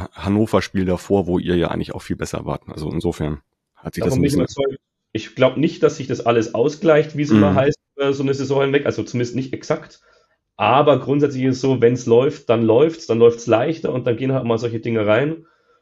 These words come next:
Speaker 2: Und wenn's nicht läuft, dann ist es das berühmte, "Hast du Scheiß am Schuh, hast du Scheiß am Schuh?" Dann, ja,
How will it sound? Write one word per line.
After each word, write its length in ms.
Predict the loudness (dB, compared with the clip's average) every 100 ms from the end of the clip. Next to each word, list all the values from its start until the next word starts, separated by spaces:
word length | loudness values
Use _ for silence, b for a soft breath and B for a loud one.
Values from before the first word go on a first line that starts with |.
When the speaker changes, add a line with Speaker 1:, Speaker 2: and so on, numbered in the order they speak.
| b
Speaker 2:
Und 140 | 0 2
wenn's 460 | 0 -4 -16 _ _
nicht 300 | -4 -2 2
läuft, 220 | 4 4 2
dann 60 |
ist 100 | -4
es 160 | -4 -8
das 120 | -12
berühmte, 560 | -4 -4 -2 -2 0 0
"Hast 160 | -2
du 40 | -6
Scheiß 360 | -2 -2 -2
am 100 | -6
Schuh, 560 | -4 -4 -2 -2 -4 -4
hast 140 | -6
du 60 | -4
Scheiß 280 | -2 -2 -4
am 100 | -4
Schuh?" 360 | 2 2 0 B B B B B 0
Dann, 440 | 2 2 -2 -6 _ _ _ _ _ -4
ja, 460 | 2 4 2 -2